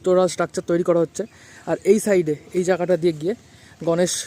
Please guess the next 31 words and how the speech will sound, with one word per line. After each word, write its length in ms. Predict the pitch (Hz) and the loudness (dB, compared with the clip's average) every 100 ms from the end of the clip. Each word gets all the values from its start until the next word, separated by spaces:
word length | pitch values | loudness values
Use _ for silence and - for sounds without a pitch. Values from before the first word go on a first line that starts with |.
| - | -2
লক্ষ্মী, 300 | 175 - 202 | -2 0 0
এই 60 | 165 | 0
সমস্ত 300 | 180 175 - | 0 -4 -4
স্ট্রাকচারগুলো 560 | 170 - 160 180 175 170 | -4 -6 -2 -2 0 0
রয়েছে। 220 | 160 170 | 0 -2
এখানে 220 | 196 220 | -2 -2
দেখো 160 | 220 220 | 0 0
আগের 220 | 190 196 | 0 2
বছরে 280 | 202 214 196 | 2 0 0
বিভিন্ন 380 | 180 196 196 196 - - - | -2 -4 -4 -8 -14 -10 0
অবশিষ্ট 420 | 185 190 190 202 180 | 2 2 -2 -4 -2
পড়ে 180 | 190 190 | 2 4
রয়েছে, 260 | 175 185 - - - | 2 -2 -10 -18 -8
আর 100 | 170 | -2
এটা 180 | 170 196 | 2 2
মূল 320 | 190 202 214 | 4 2 2
স্ট্রাকচার 440 | 190 - 180 - 190 | -2 -6 -4 0 0
বুঝতে 240 | 185 190 | 0 0
পারছি, 220 | 180 180 | 0 0
এটাও 160 | 175 190 | 0 0
একটা 180 | - 175 | 0 -2
বডি 220 | 160 165 | 0 -2
স্ট্রাকচার 380 | 170 175 - 175 | -4 -6 -4 -4
নেওয়া 180 | 165 160 | -2 -4
হয়েছিল। 280 | 160 147 170 - - - - - | -6 -8 -12 -16 -20 -20 -20 -12
আর 160 | 156 - | -10 -2
এই 180 | 175 | -2
সাইড 220 | 180 196 175 | 0 0 2
দিয়ে 200 | 185 175 | 2 2
গেলে 220 | 170 233 - - - - - - - - - _ _ _ - - - - - - - - - - - - - - | 0 -4 -8 -20 -20 -20 -20 -20 -20 -20 -20 _ _ _ -20 -20 -20 -20 -20 -20 -20 -20 -20 -20 -20 -20 -14 0
এইখানটায় 520 | 185 202 190 196 | 0 2 0 0